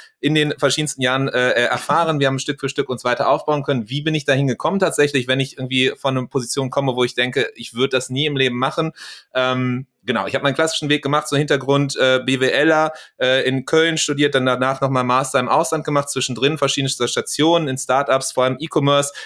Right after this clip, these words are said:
auch da schon so ein bisschen ungeplant irgendwie reingestolpert, weil mich die großen Marken nicht haben wollten, deswegen bin ich dann irgendwie in Startups gelandet und hab da dann erst gemerkt, was für ein Glück das ist und bin jetzt einfach unfassbar dankbar, dass es so gekommen ist, äh, weil,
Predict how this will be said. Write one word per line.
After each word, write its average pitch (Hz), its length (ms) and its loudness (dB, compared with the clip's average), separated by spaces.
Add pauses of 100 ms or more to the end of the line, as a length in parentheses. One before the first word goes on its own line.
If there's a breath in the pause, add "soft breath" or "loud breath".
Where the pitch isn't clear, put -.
(140)
auch 135 160 0
da 139 260 2
schon 147 180 0
so 143 80 2
ein 139 40 0
bisschen 139 200 -2
ungeplant 135 500 0
irgendwie 127 180 0
reingestolpert, 139 640 2
weil 127 80 4
mich 127 120 -2
die 123 80 -6
großen 131 380 -4
Marken 127 300 0
nicht 127 180 -4
haben 143 240 0
wollten, 147 280 4
deswegen 131 360 0
bin 131 100 2
ich 127 100 -4
dann 127 100 2
irgendwie 127 200 -2
in 120 80 0
Startups 135 420 0
gelandet 135 300 0
und 123 80 -6
hab 135 120 -2
da 127 160 2
dann 139 100 0
erst 131 200 -2
gemerkt, 123 240 -2
was 127 140 -4
für 127 80 -4
ein 117 60 -4
Glück 135 200 -2
das 120 180 0
ist 135 140 -6
und 113 80 -6
bin 120 100 -2
jetzt 127 160 -2
einfach 120 300 -4
unfassbar 135 400 -2
dankbar, 117 300 -2
dass 123 200 -2
es 123 100 -4
so 117 80 -6
gekommen 131 360 -2
ist, 131 180 -4 (300 loud breath)
äh, 117 220 4
weil, 120 280 4